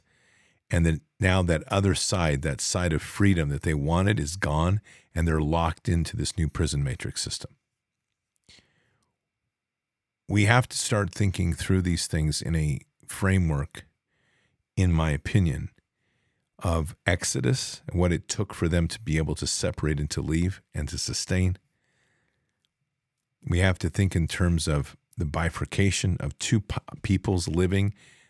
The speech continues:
that are incompatible with one another, belief systems that are completely askew.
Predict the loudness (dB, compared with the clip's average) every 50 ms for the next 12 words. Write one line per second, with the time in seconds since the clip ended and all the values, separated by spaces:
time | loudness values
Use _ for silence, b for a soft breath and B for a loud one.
0 | b -4 -2 -2 0 0 0 -2 0 0 0 -2 -2 0 0 0 2 2 2 2
1 | 2 0 0 -2 -2 -2 -2 0 0 0 0 0 0 0 -2 -4 _ _ _ _
2 | _ _ _ _ _ _ _ _ -2 0 2 4 4 4 4 2 0 -2 -4 -4
3 | -2 0 0 0 0 -2 -2 -4 -2 -2 -2 -4 -2 -2 -4 -4 -2 -2 -2 -2
4 | -2 -2 -6 -6 -4 -2 -2 -2 -2